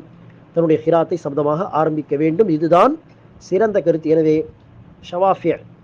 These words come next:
ஷாஃபிஈ மதஹபை பின்பற்றக்கூடிய மக்கள் இந்த காலத்தில் கூட பிஸ்மில்லாஹிர் ரஹ்மானிர் ரஹீம் என்று சப்தமாக தான் ஓதுவார்கள். ஆனால் அதைவிட சிறந்த கருத்து இன்ஷா அல்லாஹ் அல்ஹம்துலில்லாஹி ரப்பில் ஆலமீன் என்று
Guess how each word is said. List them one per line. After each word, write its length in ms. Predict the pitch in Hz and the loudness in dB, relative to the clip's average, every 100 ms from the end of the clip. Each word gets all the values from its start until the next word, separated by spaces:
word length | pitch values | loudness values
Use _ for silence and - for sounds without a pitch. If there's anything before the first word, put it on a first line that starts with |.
| - | -14
ஷாஃபிஈ 480 | - 175 180 147 160 156 139 - - | -4 -4 -2 -4 -2 -2 -4 -10 -10
மதஹபை 320 | 135 156 156 147 - | -4 -2 0 -2 -4
பின்பற்றக்கூடிய 520 | 151 156 147 139 139 | -4 -4 -4 -6 -4
மக்கள் 340 | 135 127 151 156 175 - - - - - - - | -6 -4 -4 -4 -6 -18 -20 -20 -20 -20 -20 -8
இந்த 160 | 185 208 | -4 0
காலத்தில் 440 | 185 185 180 143 | 2 2 0 -2
கூட 140 | 160 156 151 - - - - - - | 0 0 0 -4 -12 -20 -20 -20 -20
பிஸ்மில்லாஹிர் 720 | 147 180 170 160 156 - 156 | -12 -4 -2 -2 -2 -4 -6
ரஹ்மானிர் 400 | 147 147 147 147 | -6 -6 -4 -4
ரஹீம் 180 | 139 151 | -4 -4
என்று 140 | 143 - | -4 -4
சப்தமாக 400 | 151 147 170 170 160 | -6 -2 0 0 0
தான் 140 | 160 147 | -2 0
ஓதுவார்கள். 500 | 185 180 170 196 320 - - - - - - | 2 2 4 2 0 -4 -20 -20 -20 -16 -6
ஆனால் 320 | 160 160 170 196 - - _ _ - | -2 2 2 0 -10 -20 _ _ -6
அதைவிட 360 | 147 175 185 208 | -2 2 2 0
சிறந்த 260 | - 175 170 | 0 0 0
கருத்து 400 | 147 160 165 - 247 156 | -2 -2 -2 -2 -4 -4
இன்ஷா 200 | 156 156 | -8 -4
அல்லாஹ் 240 | 151 170 240 - - - - - - - 156 | 0 0 -2 -6 -20 -20 -20 -20 -20 -10 -8
அல்ஹம்துலில்லாஹி 680 | - 214 226 185 170 175 156 | -4 -4 -2 0 0 0 0
ரப்பில் 240 | 160 151 131 | -2 -2 -2
ஆலமீன் 360 | 151 151 160 156 | -2 -2 0 -2
என்று 180 | 143 | -2